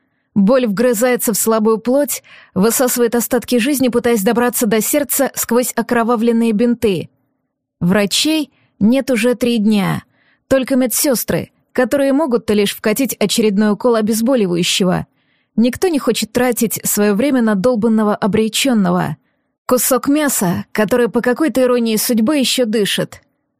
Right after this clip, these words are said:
Но я не только дышу. Я живу, чувствую и думаю.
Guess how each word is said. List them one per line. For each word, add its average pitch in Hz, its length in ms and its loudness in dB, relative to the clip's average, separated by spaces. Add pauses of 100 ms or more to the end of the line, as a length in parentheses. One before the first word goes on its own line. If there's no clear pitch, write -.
(200)
Но 208 100 4
я 226 160 2
не 240 100 2
только 254 320 -2
дышу. 208 480 -2 (560)
Я 208 220 2
живу, 202 460 0 (520)
чувствую 190 640 -2 (300)
и 226 120 0
думаю. 202 600 0